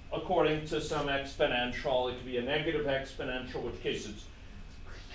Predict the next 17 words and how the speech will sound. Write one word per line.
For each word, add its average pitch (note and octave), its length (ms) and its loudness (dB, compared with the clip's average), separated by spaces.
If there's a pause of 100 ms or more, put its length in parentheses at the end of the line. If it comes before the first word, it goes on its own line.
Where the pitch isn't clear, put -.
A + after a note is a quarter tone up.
(680)
it's - 220 0
sucking D#3 560 0
things D3 360 -4
in C3+ 140 -4
there. A#2+ 220 2
It's, - 260 -8
it's - 280 4 (180)
everything F#3 540 6
that's D3+ 240 0
out D#3+ 300 6
that D3+ 300 6
way, C3+ 280 8
it'll B2 140 4
be B2 240 -4
sucking D#3+ 640 -4
towards D#3 520 0
it. - 240 0